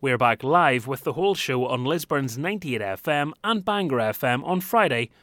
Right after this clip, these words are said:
from one P M. Or you can subscribe to our podcast today to listen back to the first hour each week at your convenience. And in the meantime, keep in touch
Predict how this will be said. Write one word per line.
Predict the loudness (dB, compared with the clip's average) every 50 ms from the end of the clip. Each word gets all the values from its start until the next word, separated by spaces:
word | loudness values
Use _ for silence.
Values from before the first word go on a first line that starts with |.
| _ _
from | _ 0 0 0 2 2
one | 0 0 0 -2
P | -4 -6 -4 -2 0 0
M. | 0 0 -2 -4 -8 -14 _ _ _ _ _ _ _ _ _ _ _ -2
Or | 0 2 2 2 2 0 -4 -8
you | -8 -6
can | -6 -4
subscribe | -4 -6 -6 -6 -2 2 4 4 4 4 2
to | -2 -2
our | -2 -2
podcast | -2 -2 -2 -2 -2 -2 -2 -2 -2 -4 -10
today | -8 -6 -2 0 0 0 0 -2 -4 _ _ _ _ _
to | -2 -2
listen | 0 0 0 -2 0
back | 2 2 2 2 2 -2
to | -6 -6
the | -6
first | -4 -2 0 0 0 0 0 0
hour | 2 2 2 0 -2 -4
each | -6 -6 -6 -6 -4 -4
week | -2 -4 -4 -6 -12 _ -20 _ _ _ _
at | -6 -6 -4 -2
your | -4 -4
convenience. | -2 -4 -4 -2 -2 -2 -2 -2 -4 -6 -6 -8 -6 -8 -8 -8 -12 _ _ _ _ _ _ _ _ _ -10
And | -8 -8
in | -6 -6
the | -6
meantime, | -4 -2 -2 -2 -2 -2 -2 -2 -2 -2 -2 -4 -6 _ _ _ _
keep | -6 -4 -2 -2
in | -2 -2
touch | 0 2 2 2 2 0 -4